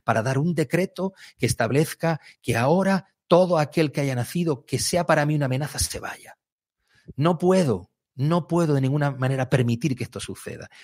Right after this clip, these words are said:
Y miren lo que dice Mateo, muy curiosamente.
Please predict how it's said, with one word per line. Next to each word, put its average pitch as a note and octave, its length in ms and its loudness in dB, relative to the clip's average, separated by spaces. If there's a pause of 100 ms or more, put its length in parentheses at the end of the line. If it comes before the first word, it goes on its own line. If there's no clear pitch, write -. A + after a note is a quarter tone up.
Y B2+ 80 2
miren F3+ 200 6
lo F3+ 100 6
que D#3+ 100 6
dice D#3+ 200 4
Mateo, A#2+ 520 2 (420)
muy E3 160 8
curiosamente. A#2 880 6